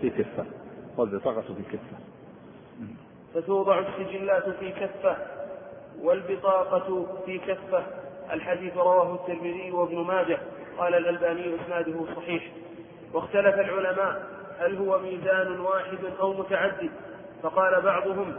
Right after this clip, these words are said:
Speaker 2: "متعدد بحسب الأمم أو الأفراد أو الأعمال، لأنه لم يرد في القرآن إلا مجموعا، وأما إفراده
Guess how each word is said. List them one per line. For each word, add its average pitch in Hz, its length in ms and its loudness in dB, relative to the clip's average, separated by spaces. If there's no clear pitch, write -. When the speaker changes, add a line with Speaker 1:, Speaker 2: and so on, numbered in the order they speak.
Speaker 2:
"متعدد 180 640 0
بحسب 190 440 -2
الأمم 185 480 -4
أو 185 240 2
الأفراد 190 560 4
أو 202 220 0
الأعمال، 190 520 2
لأنه 185 480 2
لم 190 180 2
يرد 185 280 0
في 185 60 -8
القرآن 180 460 0
إلا 180 320 0
مجموعا، 165 540 -2
وأما 190 400 2
إفراده 185 520 6